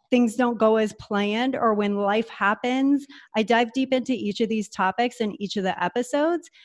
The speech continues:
and the episodes are really super fast. So with the whole idea of we all only have so much time in the day, super quick five to ten minute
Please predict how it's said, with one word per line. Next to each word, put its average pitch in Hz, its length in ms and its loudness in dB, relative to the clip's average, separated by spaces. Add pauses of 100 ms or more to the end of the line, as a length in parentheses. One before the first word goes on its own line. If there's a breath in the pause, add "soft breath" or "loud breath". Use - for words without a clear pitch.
(140 soft breath)
and 240 80 2
the 247 160 0
episodes 285 480 0
are 262 180 2
really 226 400 2
super 214 400 -4
fast. 190 460 0
So 196 240 2
with 208 260 0
the 233 100 2
whole 233 220 2
idea 202 720 2
of 190 320 2 (220)
we 214 240 2 (100)
all 202 300 2
only 226 300 0
have 208 460 2
so - 280 -2
much 202 260 -4
time 208 220 -2
in 196 80 -2
the 185 100 -2
day, 220 380 0 (340 loud breath)
super 254 400 -2
quick 247 300 -4
five 214 160 2
to 220 140 -6
ten 202 200 -4
minute 196 240 -4